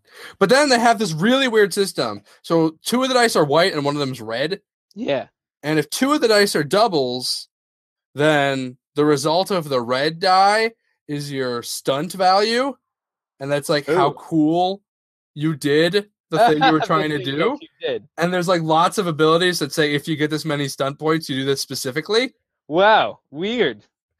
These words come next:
Speaker 1: Yeah, so, like, in combat, like, um, you can do a piercing blow if you get, like, three stunt points.
Speaker 2: Yeah.
Speaker 1: So if you roll the doubles, then you check your red die, and if you got that, um, but if you're a warrior, you only need, like, two.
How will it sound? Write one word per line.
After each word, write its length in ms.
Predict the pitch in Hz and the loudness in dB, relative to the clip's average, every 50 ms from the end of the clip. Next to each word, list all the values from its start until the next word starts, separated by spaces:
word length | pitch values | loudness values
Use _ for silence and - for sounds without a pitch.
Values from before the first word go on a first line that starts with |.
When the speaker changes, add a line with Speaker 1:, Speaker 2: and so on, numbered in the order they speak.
| _ _ _ _ _ | _ _ _ _ _
Speaker 1:
Yeah, 100 | 180 185 | -4 -4
so, 180 | 170 - 220 208 | -2 0 0 2
like, 140 | 196 185 202 | 2 0 -2
in 100 | 185 156 | -4 -8
combat, 720 | - - 165 160 170 180 180 180 185 190 196 196 - - | -6 -4 -4 -2 -2 -2 0 2 4 4 4 4 2 0
like, 280 | 147 151 143 139 139 156 | -2 -2 -2 -2 -2 -4
um, 140 | 147 139 139 | -6 -6 -6
you 60 | 131 | -6
can 120 | 131 143 | -8 -6
do 100 | 135 147 | -4 -4
a 40 | 143 | -4
piercing 500 | 139 - - 147 147 139 - 160 143 131 | -4 -6 -8 -8 -8 -6 -8 -10 -10 -8
blow 300 | 120 123 127 135 139 143 | -6 -4 0 0 0 0
if 100 | 139 135 | 0 -4
you 60 | 143 120 | -4 -4
get, 120 | 127 127 120 | -4 -2 -2
like, 180 | 117 120 117 | -4 -4 -4
three 160 | - 123 123 | -4 -6 -6
stunt 260 | 120 - 120 117 123 120 | -4 -6 -6 -8 -4 -2
points. 420 | 165 175 196 208 208 208 - - _ _ _ | 0 2 2 2 0 -2 -8 -14 _ _ _
Speaker 2:
Yeah. 320 | 139 151 180 170 139 113 110 | -4 0 2 2 2 0 0
Speaker 1:
So 80 | - 143 | -2 -2
if 60 | 139 | -2
you 80 | 143 | 0
roll 200 | 139 156 175 180 | 2 4 4 4
the 80 | 165 156 | 2 0
doubles, 540 | 143 170 180 190 175 160 147 143 143 143 135 | 0 2 2 2 2 2 0 0 -2 -4 -4
then 100 | 139 127 | -6 -8
you 80 | 127 | -8
check 240 | 120 - 160 143 - | -6 -6 -6 -6 -6
your 100 | 135 123 | -6 -4
red 200 | 131 139 139 135 | -4 -4 -4 -2
die, 280 | 131 151 160 165 156 139 | -2 0 0 0 0 0
and 140 | 127 127 123 | -2 -4 -6
if 80 | 123 | -8
you 60 | 127 120 | -6 -4
got 220 | 127 131 131 127 - | -4 -4 -4 -4 -4
that, 280 | 120 117 117 110 - - _ _ _ _ - | -4 -2 -2 -4 -6 -12 _ _ _ _ -2
um, 100 | 139 143 | 0 2
but 100 | 160 165 | 2 2
if 60 | 160 | 2
you're 120 | 180 165 151 | 2 2 2
a 40 | 143 | 4
warrior, 380 | 143 156 156 151 147 139 123 120 | 4 4 4 4 4 4 2 0
you 100 | 117 113 | -2 -2
only 160 | 110 113 113 | -4 -6 -6
need, 140 | 113 110 107 | -8 -8 -8
like, 200 | 104 104 101 - | -8 -10 -10 -12
two. 380 | _ - 127 120 131 143 156 160 | _ -12 -10 -8 -6 -8 -8 -10